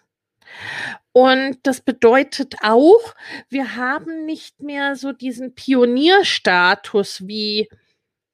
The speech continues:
vor, ich sag mal, im deutschsprachigen Raum drei, vier,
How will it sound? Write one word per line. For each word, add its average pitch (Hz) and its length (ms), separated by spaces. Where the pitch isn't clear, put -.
vor, 202 760
ich - 160
sag 202 320
mal, 202 160
im 196 100
deutschsprachigen 190 800
Raum 185 540
drei, 185 560
vier, 190 920